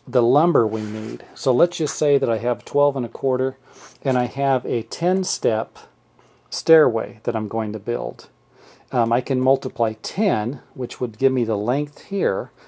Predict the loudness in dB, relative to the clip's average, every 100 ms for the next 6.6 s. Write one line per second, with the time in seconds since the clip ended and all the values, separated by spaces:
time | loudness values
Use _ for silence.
0 | -14 -12 -2 0 0 -2 0 0 -2 -4
1 | -4 -2 -2 -2 0 -2 0 -2 0 0
2 | 0 -6 -2 -2 -2 -2 -4 -4 -4 -2
3 | 0 -2 -4 -6 -10 -16 -18 -18 _ _
4 | _ _ _ _ _ -20 -20 _ -20 -20
5 | -20 -20 _ -2 2 2 2 0 2 2
6 | -2 -2 0 0 -4